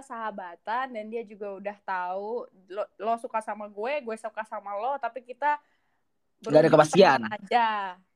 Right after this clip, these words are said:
Speaker 2: Ya.
Speaker 1: Nah, itu friend zone ya kan.
Speaker 2: Hmm.
Speaker 1: Nah, itu, itu, itu friend zone dan beda lagi dengan sahabatan gitu, yang lo di, yang lo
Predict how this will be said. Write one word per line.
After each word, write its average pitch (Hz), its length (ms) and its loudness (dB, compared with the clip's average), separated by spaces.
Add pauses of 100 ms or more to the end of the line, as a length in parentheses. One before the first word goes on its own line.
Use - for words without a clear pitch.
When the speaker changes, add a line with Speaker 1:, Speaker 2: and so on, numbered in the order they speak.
(140)
Speaker 2:
Ya. 120 160 -2
Speaker 1:
Nah, 117 160 -2
itu 120 180 -4
friend 120 400 -6
zone 233 380 0
ya 196 120 -8
kan. 180 520 -4
Speaker 2:
Hmm. 254 280 -10
Speaker 1:
Nah, 202 120 -6
itu, 233 200 -8 (120)
itu, 233 240 -14
itu 240 160 -16
friend 285 260 -8
zone 254 160 -6
dan 254 160 -4
beda 233 300 -4
lagi 233 260 -8
dengan 262 320 -8
sahabatan 254 800 -6
gitu, 240 180 -14
yang 214 240 -8
lo 262 220 -6
di, 247 240 -14
yang 240 180 -16
lo 247 160 -8